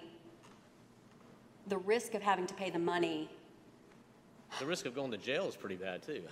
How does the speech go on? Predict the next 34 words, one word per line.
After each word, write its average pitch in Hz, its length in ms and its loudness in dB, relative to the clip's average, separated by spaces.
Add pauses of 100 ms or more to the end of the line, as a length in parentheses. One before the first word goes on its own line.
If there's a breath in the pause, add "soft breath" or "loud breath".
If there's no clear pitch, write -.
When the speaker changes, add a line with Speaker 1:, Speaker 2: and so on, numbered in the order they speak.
Speaker 1:
It, 339 220 2
it 339 80 4
is, 330 160 4 (100)
but 254 200 4 (180)
in 277 220 2
reality, 254 720 0 (1600)
there, 254 200 8
there 240 140 8
are 226 60 6
not 240 200 4
that 226 140 4
many 208 160 0
people 202 200 -6
who 170 120 -2
go 165 120 0
to 165 80 -2
jail 147 360 2 (220)
for 196 100 -6
criminal 151 260 -4
contempt 139 320 -10
and 147 100 -8
custody - 300 -8
cases. - 540 -10 (720 loud breath)
Um, 160 480 8 (1000)
they 196 220 6
are 185 60 4
almost 180 340 6
always 165 180 6
suspended 147 600 2
sentences 151 560 0
on 151 160 2
the 147 80 4
condition 139 540 -4
that. - 420 -2